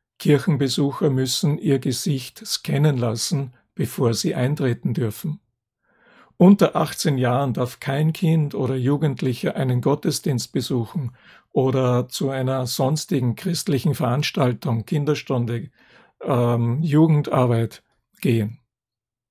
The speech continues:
Verfolgung ist ein bleibendes Faktum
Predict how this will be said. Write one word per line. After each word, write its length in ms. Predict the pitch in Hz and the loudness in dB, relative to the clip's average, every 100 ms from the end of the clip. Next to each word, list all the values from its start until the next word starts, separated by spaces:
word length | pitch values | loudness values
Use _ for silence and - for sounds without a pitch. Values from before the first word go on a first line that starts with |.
| _ _ _ | _ _ _
Verfolgung 960 | - 139 110 - 117 143 175 180 214 214 - _ _ _ _ _ _ _ _ _ - | -2 2 2 4 4 4 4 4 2 -2 -16 _ _ _ _ _ _ _ _ _ -4
ist 420 | 139 160 - - | -2 0 -4 -6
ein 220 | - 127 - | -4 -2 0
bleibendes 720 | 113 107 151 151 147 143 - | 0 0 0 0 0 -2 -4
Faktum 680 | - 123 - - 127 113 | -6 -8 -8 -6 -2 -2